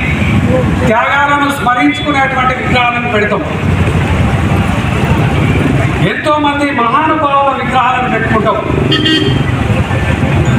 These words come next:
భారతదేశ స్వాతంత్ర విముక్తి కోసం పోరాటం చేసినటువంటి మహానుభావుల విగ్రహాలను పెట్టుకుంటాం.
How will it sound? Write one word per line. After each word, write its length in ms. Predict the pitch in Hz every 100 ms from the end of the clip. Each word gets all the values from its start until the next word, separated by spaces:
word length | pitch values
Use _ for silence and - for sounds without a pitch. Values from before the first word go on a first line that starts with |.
| -
భారతదేశ 480 | 165 262 285 285 277
స్వాతంత్ర 760 | 277 277 - - 285 294 262 -
విముక్తి 280 | 269 -
కోసం 360 | 294 269 269 254 240
పోరాటం 440 | 247 262 269 254
చేసినటువంటి 760 | 247 240 240 233 233 233 202 - - - - - -
మహానుభావుల 720 | 202 240 262 262 240 233 208
విగ్రహాలను 500 | 196 233 226 226 202
పెట్టుకుంటాం. 420 | 185 - 190 170